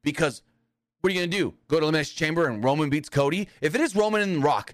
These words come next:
in the main event of night two of WrestleMania, well, uh, Roman can't lose before that. Roman cannot lose a match before he faces Rock. And to be completely honest, Roman is not working another match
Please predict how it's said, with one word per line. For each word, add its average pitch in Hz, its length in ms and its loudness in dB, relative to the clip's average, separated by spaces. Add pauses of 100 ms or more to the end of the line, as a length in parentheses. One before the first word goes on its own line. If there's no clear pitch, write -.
(140)
in 127 100 -2
the 131 60 0
main 147 240 0
event 175 180 2
of 101 100 -2
night 127 280 -4
two 165 180 2
of 113 80 0
WrestleMania, 127 720 -2 (1040)
well, 143 280 2
uh, 98 260 0 (1040)
Roman 190 200 0
can't 160 260 -2
lose 143 240 0
before 110 360 0
that. 85 180 -10 (280)
Roman 175 360 2
cannot 147 420 0
lose 151 160 2
a 131 80 -2
match 123 320 -4
before 117 240 -2
he 110 60 0
faces 104 360 -4
Rock. 92 360 -4 (1040)
And 123 100 -6
to 110 60 -4
be 202 120 0
completely 160 340 0
honest, 147 320 -2 (220)
Roman 135 440 0 (400)
is 147 160 -2
not 147 240 0
working 170 400 2
another 117 320 0
match 98 380 -6